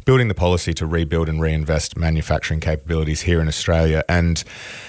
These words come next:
uh, the C S I R O have said that over the next twenty years, Australia's manufacturing industry will evolve into a highly integrated, collaborative and export-focused ecosystem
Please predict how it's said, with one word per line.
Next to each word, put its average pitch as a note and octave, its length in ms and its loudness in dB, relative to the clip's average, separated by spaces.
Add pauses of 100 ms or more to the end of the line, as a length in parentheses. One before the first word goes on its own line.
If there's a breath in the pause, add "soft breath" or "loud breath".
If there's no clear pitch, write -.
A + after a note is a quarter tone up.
(140 loud breath)
uh, E2+ 260 4
the G2+ 140 4
C A#2 240 4
S A#2 160 2
I G2+ 180 4
R F2+ 140 4
O F2 160 4
have D#2+ 180 0
said E2+ 240 0
that F2 100 2
over F2 200 4
the E2+ 100 4
next - 300 0
twenty B2+ 380 2
years, G2+ 520 4
Australia's F2+ 480 4
manufacturing F2 720 2
industry E2+ 520 2
will E2+ 220 4
evolve F2 420 4
into E2 300 0
a - 40 2
highly G#2 480 4
integrated, E2+ 680 0
collaborative E2+ 720 2 (360 loud breath)
and E2+ 240 0
export-focused F#2 1160 2
ecosystem F#2 800 2